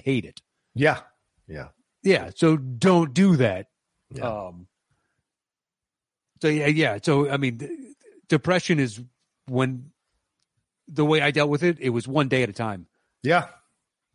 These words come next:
Speaker 2: Ditto.
Speaker 1: And if, yeah, just like, uh, what you said before in the previous question of making small goals, that
Speaker 2: Yeah.
Speaker 1: helped me with my depression of, you know what? I don't know why I am really this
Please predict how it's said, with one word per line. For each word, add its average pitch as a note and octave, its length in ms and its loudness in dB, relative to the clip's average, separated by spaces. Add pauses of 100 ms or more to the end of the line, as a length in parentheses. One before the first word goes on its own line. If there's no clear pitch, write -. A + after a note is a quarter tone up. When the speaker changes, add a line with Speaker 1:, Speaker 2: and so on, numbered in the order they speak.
(160)
Speaker 2:
Ditto. B2+ 200 2
Speaker 1:
And B2 220 -4
if, - 200 -20 (100)
yeah, C#3+ 260 2
just C#3 240 -2
like, C#3+ 240 0
uh, D#3+ 120 2
what D#3+ 280 -2
you E3 60 -6
said F3+ 180 -2
before D#3 380 2
in C#3+ 80 -2
the A#2+ 80 -4
previous C#3 380 0
question A#2 320 -2
of G#2 60 -6
making A#2 400 -2
small B2+ 420 0
goals, C3+ 520 0
that C#3+ 160 -2
Speaker 2:
Yeah. E3 120 2
Speaker 1:
helped C#3+ 160 -2
me C#3 100 2
with C3+ 140 0
my B2+ 200 0
depression A2+ 480 -6
of, G2+ 240 -10 (920)
you C#3+ 100 -2
know D3 140 4
what? D3+ 360 2
I D#3 140 0
don't D#3+ 140 -2
know C#3 100 0
why C3 460 2
I B2 220 -2
am A#2 360 -4 (280)
really C3+ 380 2
this A#2+ 380 -4